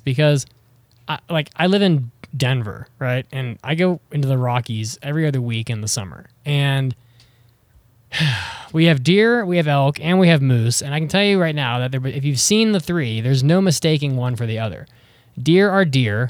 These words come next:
They look like little, little boys who skip leg day. Uh, g-, elk are like big deer that look like they have a beard and have been lifting weights.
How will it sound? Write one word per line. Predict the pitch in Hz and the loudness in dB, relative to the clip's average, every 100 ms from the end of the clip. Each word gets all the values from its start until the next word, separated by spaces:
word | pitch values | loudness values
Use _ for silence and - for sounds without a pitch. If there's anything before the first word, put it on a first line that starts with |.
| - | -2
They | 135 | -2
look | 147 | 0
like | 151 131 147 | 0 0 0
little, | 156 156 143 - _ 139 131 - | 2 2 0 -6 _ -10 -10 -2
little | 165 151 | 2 4
boys | 143 147 135 | 4 4 4
who | |
skip | 123 156 143 | 0 -2 -2
leg | 120 123 | -2 -2
day. | 113 95 113 - _ _ _ _ - _ | -4 -4 -4 -8 _ _ _ _ -20 _
Uh, | 131 123 120 117 113 - - 147 | -2 0 0 0 -2 -6 -10 -4
g-, | 131 143 - | -2 -2 -2
elk | 160 226 190 | -2 -2 0
are | 180 | 2
like | 156 147 120 110 123 | 4 2 0 -6 -2
big | 170 170 | -2 0
deer | 190 196 208 208 | 0 2 4 2
that | 165 143 135 117 | 0 -2 -2 -2
look | 143 170 - | 0 0 0
like | 156 147 135 | 0 0 -2
they | 139 135 | -2 0
have | 123 127 | 2 2
a | 120 | 0
beard | 110 135 160 165 165 | 0 0 2 2 0
and | 135 127 120 120 113 | -2 -2 -2 -2 -2
have | 120 123 | -2 -2
been | 120 | 0
lifting | 127 135 143 123 | 0 -2 -2 -2
weights. | 113 104 107 - | -2 -2 -4 -6